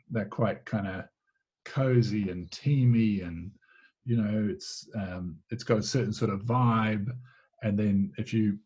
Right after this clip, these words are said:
try, try it with, you know, five thousand people, it just ca-, it just,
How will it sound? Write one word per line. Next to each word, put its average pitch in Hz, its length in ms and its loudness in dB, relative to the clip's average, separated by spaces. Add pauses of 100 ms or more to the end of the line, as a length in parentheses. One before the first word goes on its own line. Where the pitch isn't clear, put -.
(420)
try, 110 240 2
try 113 300 2
it 110 60 -2
with, 104 220 -6
you 110 80 2
know, 98 240 -2
five 113 320 2
thousand 107 440 0
people, 101 600 -4 (640)
it 110 100 0
just - 380 -2 (220)
ca-, - 320 -6
it 127 80 -4
just, - 400 -2